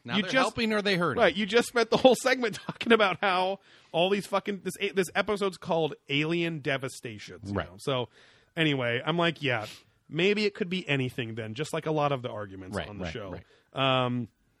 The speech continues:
Speaker 2: so it's very wishy-washy. It doesn't, you know, lend itself to, like I said, this episode kinda shoots itself in the foot quite a bit.
Speaker 1: Yeah.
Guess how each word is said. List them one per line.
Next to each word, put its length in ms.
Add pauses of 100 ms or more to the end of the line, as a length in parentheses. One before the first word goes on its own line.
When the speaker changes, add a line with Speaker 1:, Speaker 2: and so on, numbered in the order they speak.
(400)
Speaker 2:
so 580
it's 140
very 200
wishy-washy. 640
It 40
doesn't, 420
you 100
know, 120
lend 220
itself 380
to, 300 (320)
like 140
I 80
said, 160
this 180
episode 380
kinda 180
shoots 240
itself 280
in 80
the 60
foot 280
quite 320
a 40
bit. 240 (140)
Speaker 1:
Yeah. 180